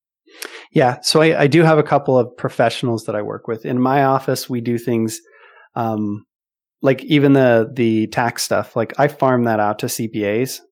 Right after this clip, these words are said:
C P As that I've worked with and I trust. I kind of create the big picture and look for where,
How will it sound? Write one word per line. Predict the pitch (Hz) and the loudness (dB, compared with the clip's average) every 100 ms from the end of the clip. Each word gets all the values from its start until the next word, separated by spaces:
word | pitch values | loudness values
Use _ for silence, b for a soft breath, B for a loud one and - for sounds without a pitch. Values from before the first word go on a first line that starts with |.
| _ | _
C | - 120 | -8 -8
P | - 113 | -2 -2
As | 107 110 | -2 0
that | 101 | -2
I've | 98 | 0
worked | 117 127 127 | -2 -2 0
with | 117 107 | -2 -2
and | 98 | -6
I | |
trust. | 92 131 120 - - - B B B B - | -2 2 2 2 -6 -14 B B B B -2
I | 127 127 127 | 2 2 0
kind | 139 127 | 0 0
of | 113 - _ | -2 -8 _
create | - 147 147 | 0 2 2
the | 135 | 2
big | 135 127 | 0 0
picture | 160 151 147 139 | -2 -2 0 2
and | 123 113 | 2 2
look | 123 127 | 0 -4
for | - 127 | -2 -2
where, | 120 139 151 147 | 0 0 0 -4